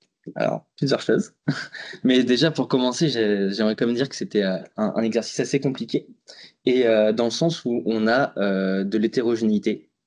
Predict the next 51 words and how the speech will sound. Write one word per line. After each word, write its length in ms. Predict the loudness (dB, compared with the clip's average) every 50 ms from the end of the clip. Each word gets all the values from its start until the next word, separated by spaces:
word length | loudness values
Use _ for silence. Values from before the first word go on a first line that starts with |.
| _ _ _ -4
entre 240 | -2 -2 0 0
les 100 | 0 2
méthodes. 460 | 2 2 0 0 0 -2 -2 -4 -10 _ _ -4
Et 140 | -2 -2 -2
saisir 340 | 0 -2 -4 -2 -2 -4 -4
cette 220 | -4 -6 -2 -2
hétérogénéité, 800 | -2 -2 -2 -2 -2 -2 -4 -4 -4 -4 -4 -4 -4 -4 -4 -4 -8 -20 -20 -20 -20 -20 -20 -18 _ -2
euh, 600 | 0 2 2 2 2 2 2 2 2 2 2 2
moi, 240 | 2 2 2 2 0
de 80 | 0 0
mon 160 | -2 -2 -4
point 160 | -2 -2 -2
de 80 | 0 0
vue, 100 | 0 -2
ça 180 | 0 0 0
a 40 | 0
vraiment 260 | 0 0 -2 0 0
été, 320 | -2 -2 -2 -2 0 2 2
euh, 80 | 0
ce 100 | 0 -4
qui 160 | -8 -6 -4 -2
a 40 |
été 200 | -2 -2 -2 -2
le, 200 | -2 0 -2 0
le 180 | 0 0 0 -2
plus 140 | 0 -2 0
compliqué. 540 | 0 0 -2 -2 -6 -8 -2 -2 -2 -2 -4 -12 -20 -20 -20 -20 -14 _ -2
Mais 80 | 0 0
on 100 | 0 0
en 80 | -2
tire 220 | -4 -4 -4 -2 2
quand 120 | 2 2
même 100 | 2 2
quelques 280 | 0 0 -2 0 0 0
gros 200 | 2 0 0 0
constats 300 | 0 -4 -2 0 -2 -2
que 60 | -2
je 60 | 0
vais 80 | 0 0
essayer 300 | -2 -2 -2 -2 0 0
de 100 | 0 -2
vous 160 | -4 -4 -8
présenter. 560 | -6 0 0 0 0 0 0 0 -2 -2 -2 _ _ -20 _ _ -4
Bien 160 | 0 0 0 0
sûr, 200 | -2 -6 -8 -8
je 100 | -6 -4
peux 120 | -4 0
pas 140 | 0 0 -2
tout 220 | 0 0 0 0
vous 160 | 2 0 -2
présenter, 580 | -2 0 0 0 0 0 -6 -4 -4 -4 -4 -4